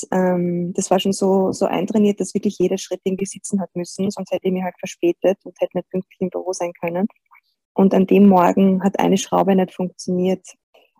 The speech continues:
Nämlich, ähm, ich bin dann in meinen, in den Kleiderschrank gegangen und hab mal schnell irgendwie was, was übergeworfen. Und, ähm, an dem Morgen war nichts mehr Frisches.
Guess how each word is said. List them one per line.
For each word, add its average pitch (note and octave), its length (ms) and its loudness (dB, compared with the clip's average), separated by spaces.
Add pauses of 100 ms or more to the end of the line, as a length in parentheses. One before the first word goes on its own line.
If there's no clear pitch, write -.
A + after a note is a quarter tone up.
Nämlich, F#3 680 -2
ähm, F#3 360 -2
ich - 80 -4
bin F#3+ 160 0
dann F#3 120 2
in F#3+ 80 0
meinen, F3+ 300 -2
in - 100 -4
den F3 120 -4
Kleiderschrank G3 540 -4
gegangen F#3 300 -2
und F#3 120 -10
hab F#3+ 140 -4
mal F3+ 80 -14
schnell F3+ 240 -8
irgendwie F#3 340 -6
was, - 240 -10
was - 180 -10
übergeworfen. G3+ 840 0 (560)
Und, F#3+ 560 0 (340)
ähm, F#3+ 680 -2 (320)
an G3 160 0
dem G3 160 2
Morgen F#3 360 0
war F3+ 100 -2
nichts F#3+ 300 -4
mehr F3+ 360 -2
Frisches. - 720 -8